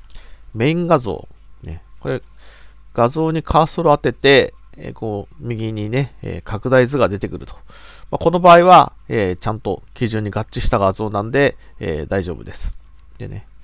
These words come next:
えー、これがもし、拡大しない、そのままの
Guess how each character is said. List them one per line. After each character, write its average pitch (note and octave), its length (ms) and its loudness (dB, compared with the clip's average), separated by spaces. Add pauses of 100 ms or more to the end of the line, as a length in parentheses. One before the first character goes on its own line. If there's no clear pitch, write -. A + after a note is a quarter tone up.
(120)
え F#2 280 -14
ー、 - 0 -
こ - 120 -12
れ C3 80 -4
が C#3 100 0
も D3 140 -2
し、 - 180 -8 (1040)
拡 A#2 220 -6
大 A2+ 140 2
し - 120 -8
な F2+ 120 -6
い、 - 40 -10
そ - 140 -8
の A2+ 60 -4
ま A2+ 160 0
ま A2 120 -2
の F2+ 200 -8